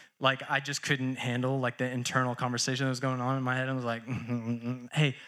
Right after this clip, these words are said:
love you. I gotta go, babe." And she's like,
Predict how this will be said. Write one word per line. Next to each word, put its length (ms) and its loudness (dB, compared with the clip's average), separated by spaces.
love 160 4
you. 160 2
I 100 6
gotta 180 4
go, 200 2
babe." 240 0
And 120 4
she's 180 8
like, 140 8